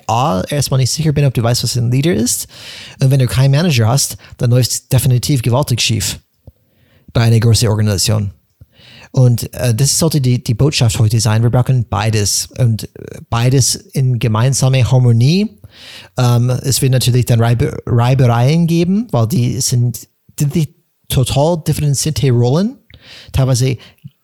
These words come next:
Gegenteil zueinander. Aber man braucht die beiden, damit man einfach diese neue Richtung wirklich dann schafft, weil man braucht die Vision und man braucht die Verwaltung. Wie schaffen wir das überhaupt? Wie managen wir das? Ähm,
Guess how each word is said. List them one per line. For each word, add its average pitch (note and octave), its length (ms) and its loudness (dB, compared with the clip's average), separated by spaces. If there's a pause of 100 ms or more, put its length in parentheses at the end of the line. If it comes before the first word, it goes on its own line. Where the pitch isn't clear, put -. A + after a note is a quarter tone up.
Gegenteil F3 800 -2 (160)
zueinander. G3+ 600 -2 (1200)
Aber C3+ 180 2
man C#3 180 2
braucht C#3 280 -2
die D#3 80 0
beiden, D3 640 -2
damit C#3 320 -2
man C#3 120 0
einfach C3 240 -2
diese B2 220 0
neue B2 260 2
Richtung A#2+ 280 -2
wirklich A#2+ 240 -4
dann A#2 200 0
schafft, - 540 -2
weil A2+ 240 -2
man A#2+ 160 -2
braucht A2+ 160 -2
die G#2+ 80 -4
Vision D3 340 -2
und D3 120 -2
man B2+ 140 -2
braucht A#2+ 180 -2
die B2 60 -2
Verwaltung. G#2+ 580 -2
Wie A#2 80 -2
schaffen A2 340 -2
wir G#2+ 60 -4
das G2 180 -6
überhaupt? - 440 -8 (140)
Wie B2+ 80 -2
managen B2+ 400 2
wir G#2 100 -2
das? - 300 -8 (640)
Ähm, A2 540 0